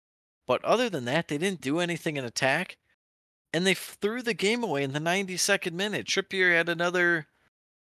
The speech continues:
touch where he just has a, just lets Chelsea score,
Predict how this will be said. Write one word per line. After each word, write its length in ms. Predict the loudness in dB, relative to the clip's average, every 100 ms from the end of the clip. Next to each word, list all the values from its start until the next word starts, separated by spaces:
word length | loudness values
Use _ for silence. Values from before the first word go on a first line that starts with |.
| -4 4
touch 280 | 4 6
where 220 | 4 4 4
he 60 |
just 200 | 0 2
has 220 | 2 2
a, 80 | -2 -10 _ _ _ _ _ _ _ -8
just 340 | -4 -4 2
lets 340 | 4 4 2
Chelsea 420 | 0 2 2 0 -2
score, 500 | -2 0 0 -2